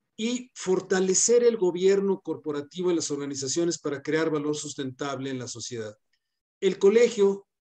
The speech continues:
en el colegio, los asociados trabajamos en la promoción de acciones que impulsan el sano crecimiento de las organizaciones en nuestro país, haciendo sinergias con otras instituciones,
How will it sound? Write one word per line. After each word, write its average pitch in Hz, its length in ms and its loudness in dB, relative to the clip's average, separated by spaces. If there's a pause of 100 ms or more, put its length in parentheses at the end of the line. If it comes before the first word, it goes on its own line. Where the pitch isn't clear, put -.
(140)
en 220 180 0
el 185 140 -4
colegio, 147 640 -4
los 147 340 -2
asociados 156 640 -2
trabajamos 160 520 -4
en 156 80 0
la 143 120 -4
promoción 147 500 -2
de 160 80 0
acciones 160 640 -4 (300)
que 170 100 -2
impulsan 196 540 0
el 156 80 -2
sano 185 360 0
crecimiento 156 600 -2
de 147 80 -2
las 135 140 -8
organizaciones 143 760 -4
en 131 100 -8
nuestro 127 340 -10
país, 151 460 -4 (380)
haciendo 185 440 2
sinergias 175 600 0
con 147 180 -4
otras 147 280 -4
instituciones, 165 920 -4